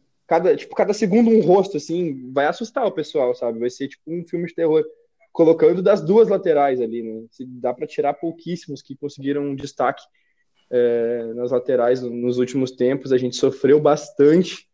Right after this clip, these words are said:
nesse setor e quando ele chegou, bah,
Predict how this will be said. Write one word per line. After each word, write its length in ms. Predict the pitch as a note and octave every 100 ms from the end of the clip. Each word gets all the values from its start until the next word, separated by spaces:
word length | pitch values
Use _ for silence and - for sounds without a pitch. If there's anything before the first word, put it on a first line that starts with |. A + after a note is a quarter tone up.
| _ _ -
nesse 300 | B2 B2+ -
setor 420 | C#3 - C#3 D3
e 40 |
quando 200 | - F#3
ele 120 | F#3
chegou, 600 | F#3+ G3 E3 D#3 F3 F#3+
bah, 480 | F3+ D3 D#3+ F3+ B2